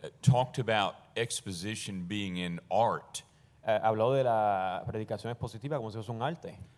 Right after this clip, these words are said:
Speaker 1: So I would guess when Leonardo da Vinci, uh, did the Mona Lisa,
Speaker 2: Pues yo quer-, quisiera pensar que cuando Da Vinci hizo la Mona Lisa,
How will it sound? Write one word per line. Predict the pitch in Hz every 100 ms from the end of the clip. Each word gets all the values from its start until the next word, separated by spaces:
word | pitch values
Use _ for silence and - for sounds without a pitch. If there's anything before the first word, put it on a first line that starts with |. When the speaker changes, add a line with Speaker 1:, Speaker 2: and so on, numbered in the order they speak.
| -
Speaker 1:
So | - 127 120
I | 113
would | 131 120
guess | 123 135 -
when | 123 110
Leonardo | 127 135 123 120 120 113
da | 92 95
Vinci, | 101 120 - 110 98 90 92 -
uh, | 92 90
did | 87 98 95
the | 95
Mona | 104 110 98
Lisa, | 95 110 - 90 78 - -
Speaker 2:
Pues | 110
yo | 113 131 147 - _ -
quer-, | 123 113
quisiera | 113 123 135
pensar | 147 127 143
que | 143
cuando | 123 117 110
Da | 110
Vinci | 107 120 127 123
hizo | 120 127
la | 113
Mona | 110 107
Lisa, | 113 185 - 113